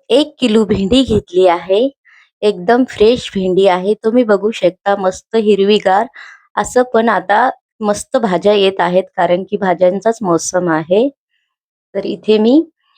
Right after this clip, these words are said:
भेंडी धुवून घेत आहे एकदम स्वच्छ पाण्याने. तिला मस्त धुवून घ्यायचं, कारण की भेंडीला फवारा केलेला असतो, त्यामुळे त्याच्यावर पावडर हे बसलेलं असतं, त्यामुळे मस्त भेंडीला आपण धुवून घेऊया.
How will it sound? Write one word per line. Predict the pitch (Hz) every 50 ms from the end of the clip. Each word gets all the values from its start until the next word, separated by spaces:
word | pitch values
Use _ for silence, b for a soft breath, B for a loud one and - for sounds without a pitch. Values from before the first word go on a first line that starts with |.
| _ _ -
भेंडी | 190 175 196 202 202 185 240 262
धुवून | 226 214 180 202 214 240 269 269
घेत | 220 196 196 190 190 -
आहे | 180 170 180 170 185 208 247 294 285 _ _ _ _ _ _ 180
एकदम | 170 165 214 214 233
स्वच्छ | 226 - - 196 202 202 - - - 240
पाण्याने. | 233 - 202 185 170 175 175 170 175 190 220 254 269 B B B B B B B B -
तिला | 196 208 208
मस्त | 202 196 202 - - - 233
धुवून | 226 190 175 175 180 202 226 233
घ्यायचं, | 226 202 185 180 180 180 - 208
कारण | 208 - 180 175 180 185 190 180 -
की | - 208
भेंडीला | 185 185 180 196 185 180 190 190 190 190 208
फवारा | 208 - - 190 170 175 175 180 196 220
केलेला | 208 - 196 180 175 180 170 170 170
असतो, | 170 165 - - _ - 214 240 277 269 B B B B B B B B -
त्यामुळे | - 202 196 196 185 185 190
त्याच्यावर | 190 190 180 180 208 190 196 190 190
पावडर | - 185 170 165 180 180 185 185 190
हे | 208 202 202
बसलेलं | 196 185 180 180 - - 190 190 196 214
असतं, | 220 202 180 165 - - 220
त्यामुळे | 214 - 190 180 180 175 180 196
मस्त | 202 196 208 208 - - _ - 226
भेंडीला | 208 208 180 180 170 175 180 180
आपण | 170 170 170 - - 208 233 240
धुवून | 214 196 190 208 226 240
घेऊया. | 220 208 185 175 175 180 196 220